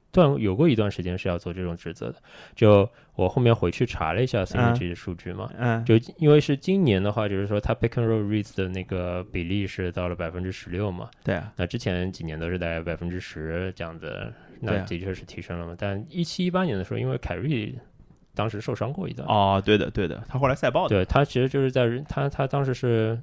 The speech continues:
Speaker 1: 就，所以球队里面有在百分之十七的 pick and roll 是 Smart 打的那一年。
Speaker 2: 哦，好的吧。
Speaker 1: 对，就在，就在 Rozier 后面嘛。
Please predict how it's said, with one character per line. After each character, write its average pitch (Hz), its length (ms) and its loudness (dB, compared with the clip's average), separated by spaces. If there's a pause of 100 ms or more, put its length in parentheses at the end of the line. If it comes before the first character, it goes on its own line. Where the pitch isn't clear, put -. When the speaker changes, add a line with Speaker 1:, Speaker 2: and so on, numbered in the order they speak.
(140)
Speaker 1:
就， 107 380 4
所 117 160 0
以 123 40 2
球 107 220 -4
队 143 100 2
里 131 60 -2
面 95 160 -2
有 92 100 -2
在 92 280 -2
百 87 120 -8
分 95 140 -8
之 131 80 -6
十 - 160 -10
七 180 160 -12
的 151 80 -6
pick 107 140 -6
and 107 160 -6
roll 95 120 -4
是 95 220 -6
Smart 123 300 -6
打 - 180 -10
的 110 160 -14
那 113 100 -4
一 85 100 -4
年。 - 200 -10 (120)
Speaker 2:
哦， 95 340 -4 (260)
好 - 180 -18
的 82 120 4
吧。 92 80 6
Speaker 1:
对， 117 80 8
就 110 40 8
在， 110 140 8
就 123 160 2
在 117 100 6
Rozier 104 440 2
后 160 200 0
面 113 200 -2
嘛。 135 120 -14